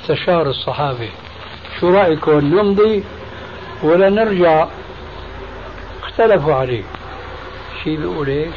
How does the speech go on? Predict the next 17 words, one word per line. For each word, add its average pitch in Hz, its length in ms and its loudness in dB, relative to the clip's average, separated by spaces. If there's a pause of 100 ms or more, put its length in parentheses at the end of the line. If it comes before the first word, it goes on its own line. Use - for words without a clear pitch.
(120)
شي 135 100 -6
بيقول 127 280 -6
هيك. 101 240 -10 (1500)
شوية 165 540 6 (580)
عبد 139 160 -4
الرحمن 147 460 -2
بن 139 200 0
عوف 147 340 2 (1600)
مين؟ 139 300 -4 (1500)
بيسمع 151 500 0 (1000)
انه 147 200 2
عمر 156 320 4
عمل 143 260 2
مجلس 143 600 0
وانهم 147 420 2
اختلفوا 147 500 0
عليه، 139 420 2